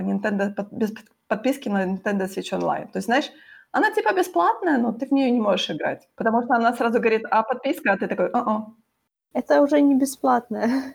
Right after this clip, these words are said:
Speaker 2: <laughs> Это называется, м, прилагается к подписке.
Speaker 1: То есть, а, это просто, знаешь, когда в играх,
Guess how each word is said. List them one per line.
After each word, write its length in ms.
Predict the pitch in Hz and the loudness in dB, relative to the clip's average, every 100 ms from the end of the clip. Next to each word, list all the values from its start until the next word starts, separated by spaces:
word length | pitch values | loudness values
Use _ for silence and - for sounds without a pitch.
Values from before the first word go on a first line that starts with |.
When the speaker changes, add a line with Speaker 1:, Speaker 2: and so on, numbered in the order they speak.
| _ _ | _ _
Speaker 2:
<laughs> 300 | _ _ _ | _ _ _
Это 180 | 247 262 | -2 2
называется, 600 | 254 262 294 311 294 285 247 220 | 2 4 4 4 4 4 4 4
м, 380 | 214 226 214 214 | 2 2 2 2
прилагается 680 | 233 247 247 262 277 269 240 | 2 2 4 4 2 2 -6
к 80 | - | -6
подписке. 720 | 226 - 220 - - 190 185 _ _ _ _ - | -10 -6 -6 -6 -8 -8 -10 _ _ _ _ -4
Speaker 1:
То 80 | |
есть, 100 | 254 | -2
а, 60 | 254 | 2
это 160 | 247 247 | 0 0
просто, 300 | 247 254 254 | 0 0 2
знаешь, 260 | 262 269 | 2 0
когда 340 | 269 240 214 208 | -2 0 2 2
в 120 | 208 | 0
играх, 460 | 240 214 208 - | 0 0 0 -4